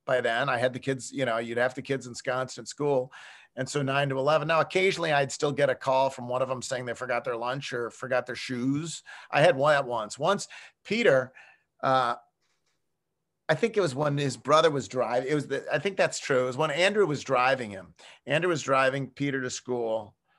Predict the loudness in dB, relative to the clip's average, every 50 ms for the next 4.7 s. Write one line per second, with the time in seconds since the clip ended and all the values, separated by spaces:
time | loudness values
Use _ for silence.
0 | _ _ _ _ _ _ _ _ _ -4 -2 0 0 0 2 0 0 0 0 -2
1 | -2 0 0 0 -2 -2 -2 -2 -2 -2 -2 -4 _ _ -2 0 0 2 4 4
2 | 2 2 4 4 2 2 2 0 -2 -2 -2 -2 -2 -2 -2 -2 -2 -4 -4 -4
3 | -4 -2 2 2 4 6 6 4 4 2 0 -6 _ _ -8 -4 -4 -4 -4 -4
4 | -6 -12 -6 -2 2 4 4 4 4 4 4 4 2 0